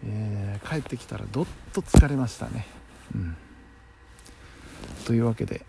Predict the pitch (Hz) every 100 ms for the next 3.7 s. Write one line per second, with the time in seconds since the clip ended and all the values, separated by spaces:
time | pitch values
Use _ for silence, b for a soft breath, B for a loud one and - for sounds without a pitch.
0 | - - 107 104 - 120 - 104 113 117
1 | 113 - - - - 50 50 50 - 117
2 | 117 113 117 113 - - 107 - - 58
3 | 60 - 58 - 58 -